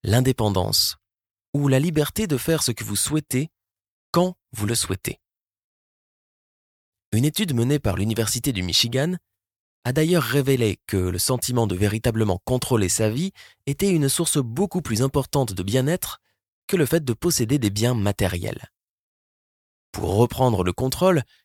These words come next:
il convient de vous poser certaines questions. En voici quelques exemples. Un, êtes-vous en train de vous épanouir dans votre quotidien ? Deux, avez-vous le contrôle de votre vie ?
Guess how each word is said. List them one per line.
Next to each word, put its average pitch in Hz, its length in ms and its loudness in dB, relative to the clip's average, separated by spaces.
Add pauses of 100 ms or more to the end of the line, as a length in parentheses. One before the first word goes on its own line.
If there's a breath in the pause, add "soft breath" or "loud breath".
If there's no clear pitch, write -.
il 180 180 -4
convient 156 380 2
de 180 80 0
vous 147 140 -2
poser 135 320 2
certaines 143 400 0
questions. - 360 -2 (840)
En 107 100 0
voici 135 300 0
quelques 117 320 0
exemples. - 460 -6 (1700)
Un, 147 180 2 (720)
êtes-vous 160 280 0
en 165 120 4
train 175 220 -2
de 170 60 2
vous 107 260 0
épanouir 139 480 0
dans 131 100 0
votre 117 220 -2
quotidien ? 104 460 -4 (1400)
Deux, 104 340 0 (840)
avez-vous 110 340 0
le 92 100 0
contrôle 127 520 0
de 139 80 0
votre 143 260 0
vie ? 90 240 -6